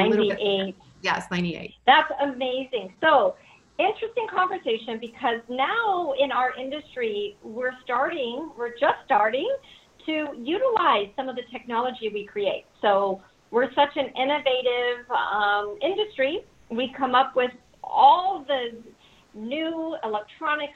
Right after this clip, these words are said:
Speaker 2: the designs, the innovation that we see in our world. We haven't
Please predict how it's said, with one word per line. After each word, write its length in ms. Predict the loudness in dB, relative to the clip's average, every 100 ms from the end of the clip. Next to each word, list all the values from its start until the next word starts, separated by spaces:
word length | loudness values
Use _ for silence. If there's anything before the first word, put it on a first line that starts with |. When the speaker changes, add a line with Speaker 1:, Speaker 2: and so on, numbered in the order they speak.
| -12
Speaker 2:
the 60 |
designs, 640 | -12 -12 -6 -2 2 0 0 -4
the 100 | -4
innovation 840 | -6 2 4 4 0 0 0 -4 -16 -12 -4
that 140 | -2
we 160 | -2 -4
see 80 | -2
in 60 |
our 160 | 0 0
world. 320 | 2 0 0 -6
We 140 | -6 -2
haven't 400 | 2 4 2